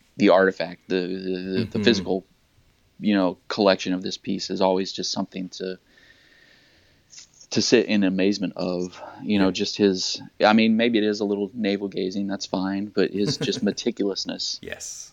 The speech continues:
Speaker 1: is just, it, you know, uh, just, it's watching a, a, a master <laughs> at work, I think.
Speaker 2: Yeah.
Speaker 1: It's just
Speaker 2: Yeah.
Speaker 1: watching someone who, who has such a finely, you know, toned,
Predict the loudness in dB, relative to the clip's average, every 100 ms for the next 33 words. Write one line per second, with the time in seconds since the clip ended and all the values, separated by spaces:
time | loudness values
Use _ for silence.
0 | _ 2 2 2 0 -2 -12 _ -20 -20
1 | -20 _ _ -4 -2 -2 -6 0 2 2
2 | -2 -4 -8 -4 -4 -4 -6 -8 -8 -8
3 | -10 -18 _ _ _ _ _ _ _ _
4 | _ _ _ _ _ _ _ -4 -4 2
5 | 4 4 2 2 2 0 -2 -4 -2 -2
6 | -2 -2 -4 -4 -4 0 0 2 6 6
7 | 8 6 4 2 -2 -2 -4 -4 -4 -4
8 | -8 -10 -6 -2 0 -2 -4 -2 -2 -2
9 | -4 -8 -18 -20 -8 2 4 4 0 -2
10 | -2 -6 -2 -2 0 -2 -4 -6 _ _
11 | _ _ _ _ _ _ _ _ _ _
12 | -4 -2 -4 -10 _ -6 0 2 2 0
13 | -4